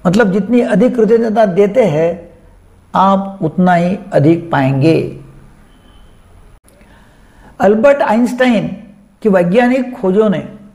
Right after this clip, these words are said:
संसार को देखने के हमारे तरीके को बदल कर रख दिया, और जब उनसे उनकी विराट उपलब्धियों के बारे में पूछा गया, तो उन्होंने सिर्फ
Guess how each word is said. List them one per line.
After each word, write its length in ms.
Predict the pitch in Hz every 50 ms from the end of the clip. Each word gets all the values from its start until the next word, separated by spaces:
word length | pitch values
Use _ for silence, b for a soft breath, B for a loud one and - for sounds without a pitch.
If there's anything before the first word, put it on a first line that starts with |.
| _ _ _ _ _
संसार 520 | - - 185 202 208 202 - 247 247 247
को 200 | 240 247 262 262
देखने 420 | 226 190 190 190 151 196 208 214 202
के 120 | 196 240
हमारे 420 | 202 170 160 170 185 190 196 214
तरीके 440 | 202 185 175 175 196 185 - 196 180
को 420 | 170 185 214 226 254 - - - - - _ _ _ _ _ _ _ _ -
बदल 320 | 147 180 180 180 226 226
कर 200 | 180 - 156 - - - - - - - _ _ _ _ -
रख 140 | - 165 151
दिया, 260 | 143 127 - - - - - - - b b b b b b b b b b b _
और 640 | 208 220 202 190 202 233 254 254 - - - - - - _ _ _ _ _ _ -
जब 160 | 170 - 240
उनसे 640 | 247 247 247 214 247 269 269 277 277 269 - - -
उनकी 220 | 202 214 214 226 240
विराट 460 | 202 175 185 175 196 208 233 262 247
उपलब्धियों 640 | 247 208 175 196 214 214 208 196 180 208 220 226 214
के 140 | 214 240 214
बारे 340 | 180 156 156 156 165 185
में 200 | 202 202 220 196
पूछा 340 | 190 185 160 131 - 202 196
गया, 300 | 156 143 139 131 135 135 - - - - b b b b b b b b b b _
तो 60 | 208
उन्होंने 440 | 214 208 202 214 240 240 240 247 240
सिर्फ 480 | 247 - 247 247 247 196 - - -